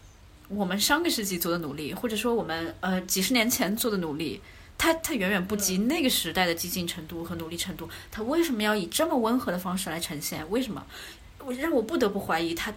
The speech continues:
Speaker 1: 到底是不是为了芭比证明啊？他是不是，<laughs> 他是不是在把女孩往另一个奇怪的方向诱导？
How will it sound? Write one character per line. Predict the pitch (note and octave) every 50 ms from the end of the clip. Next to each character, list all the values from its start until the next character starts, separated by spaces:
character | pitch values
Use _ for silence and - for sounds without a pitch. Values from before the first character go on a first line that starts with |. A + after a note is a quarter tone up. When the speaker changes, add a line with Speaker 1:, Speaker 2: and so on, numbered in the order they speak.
| - -
Speaker 1:
到 | - C#4 D4+
底 | B3+ G3
是 | F#3 - A#3+
不 | A#3+
是 | - A3+
为 | A3+ A3
了 | F#3 -
芭 | F3 E3+ F#3
比 | F#3+ D#3
证 | C#3 - E3+ E3+
明 | D3+ B2+ C3+ C#3 D3+
啊？ | D3 D3+ D#3 - - - - -
他 | - - G#3+
是 | - -
不 | A#3
是， | - - E3 - - - - - - - -
<laughs> | - - - - - -
他 | - C4+ C4
是 | B3 - - F4+
不 | D4+ B3+
是 | B3+ A#3+ B3+
在 | A#3+ - B3
把 | G3+ F#3+ F#3+
女 | F#3 D#3+
孩 | E3 F3 F3+
往 | F3+ F#3+ D3+ E3
另 | F#3 F#3+
一 | F#3 E3+
个 | E3+ E3 D#3 -
奇 | - - - -
怪 | C#3 F3+ E3+
的 | D#3+ D#3
方 | - D#3+ E3
向 | E3+ D#3+ D3+
诱 | E3 D#3 C#3
导？ | B2 A#2+ A#2